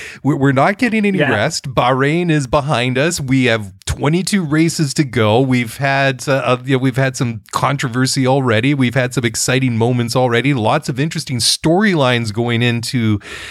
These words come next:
Speaker 1: the race this weekend, but we, we, we've got so many news stories to pick up on. So why don't we start with, I guess this could be a, a bit of a trigger topic, uh, depending on who you are, but the F I A,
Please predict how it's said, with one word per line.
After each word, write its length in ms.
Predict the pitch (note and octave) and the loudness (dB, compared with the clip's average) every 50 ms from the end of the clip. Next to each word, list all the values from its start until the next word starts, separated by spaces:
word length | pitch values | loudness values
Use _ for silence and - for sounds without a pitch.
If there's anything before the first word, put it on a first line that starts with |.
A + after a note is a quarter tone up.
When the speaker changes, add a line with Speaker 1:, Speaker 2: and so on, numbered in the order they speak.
| - - - - | -18 -18 -12 -2
Speaker 1:
the 80 | - C3 | -2 0
race 380 | A2+ A#2+ C3+ C#3 C#3+ C3+ - - | 2 2 4 4 4 2 2 2
this 240 | C#3 B2 A2 - | 0 0 0 0
weekend, 680 | A2+ G#2 A#2+ C#3 F3 E3 - C3 A2 A2 A2 A#2+ B2 A#2 | -4 -2 0 0 0 0 -2 -2 0 0 -2 -2 -4 -2
but 340 | A2+ A#2+ A2+ A#2+ A2+ - - - | 0 2 2 2 0 -4 -8 -2
we, 160 | B2 C#3 C#3 | -2 -2 0
we, 140 | C3+ C3+ C#3+ | 2 0 0
we've 200 | A#2+ B2+ B2 A#2 | 2 0 -2 0
got 200 | D3+ C#3+ C3+ - | 0 0 0 -2
so 340 | - - - - D#3 F#3+ | -4 -4 -2 0 0 2
many 200 | A3+ C#4+ C#4+ C#4 | 2 0 0 0
news 260 | F#3+ C3+ C#3+ E3 D#3+ - | 2 2 4 2 2 0
stories 400 | - - D3+ C#3+ C#3+ C3+ B2 - | 0 -2 -2 0 0 0 -2 -2
to 120 | - B2 | -4 -4
pick 300 | - - - A#2 G#2+ - | -4 -2 -4 -4 -2 -2
up 200 | A2 D3+ - - | -4 -4 -2 -2
on. 260 | G2+ F2+ F#2 F#2+ G#2 | -2 -2 0 -2 -2
So 320 | G#2 - - C3 A#2 A2+ - - - - - - - - - _ | -2 -2 0 2 2 0 0 -4 -14 -14 -14 -16 -18 -20 -20 _
why 340 | - A2 G#2 A#2+ C3 D#3 F#3 | -14 -8 -2 0 2 2 2
don't 220 | G#3 A#3 A#3+ A#3 | 2 2 0 0
we 140 | F#3 F#3 F3 | 0 -2 -2
start 720 | D3+ - - - - - C#3+ B2+ C3+ C#3 C#3 C3+ - - - | 0 0 0 -2 0 0 2 2 4 2 0 -2 -6 -12 -6
with, 380 | A#2 C3 C3 B2+ A#2+ B2 - B2+ A#2 | -2 0 2 2 0 -2 -8 -8 -4
I 120 | A#2 A#2 | -4 -4
guess 240 | A#2 B2+ C3+ C3 - | 0 -2 -2 -2 -2
this 120 | C3+ A2+ | -4 -4
could 160 | - - B2+ A2 | -2 -4 -4 -2
be 180 | A#2+ A#2 A2+ | -2 -2 -2
a, 100 | A2+ - | -2 -2
a 60 | A2+ | -2
bit 140 | A2 B2 A#2 | -2 0 -2
of 80 | A2 F#2 | 0 -2
a 60 | - | -4
trigger 640 | - - - - - B2+ C3 C#3 B2+ A2+ A#2+ A2 G#2 | -4 -4 -8 -8 -6 -2 0 0 0 2 0 0 0
topic, 540 | - - A2 F#2+ F#2 F#2 - - C3 - B2 | 0 -2 -4 -2 -2 -4 -4 -6 -6 0 0
uh, 140 | A2+ G#2 | 2 2
depending 500 | G2+ G2 A2 - B2 A#2 A2 A2+ G#2+ G#2+ | 2 0 -2 -2 0 0 0 0 0 2
on 140 | G#2+ G#2 G2 | 2 2 2
who 160 | G#2 B2+ A#2+ | 0 0 0
you 300 | A#2 A2+ G#2+ A2 B2 C#3 | 0 2 0 0 2 2
are, 220 | D3 C#3+ C3 C3 C3+ | 2 2 4 2 2
but 200 | B2 C#3 B2+ B2 | 2 0 -2 0
the 180 | C#3 C3+ - | -2 -2 0
F 200 | C3+ C3 - - | 0 -2 0 0
I 100 | C#3 C3 | 0 0
A, 300 | B2 B2 B2+ B2 B2+ B2+ | 2 2 2 2 2 0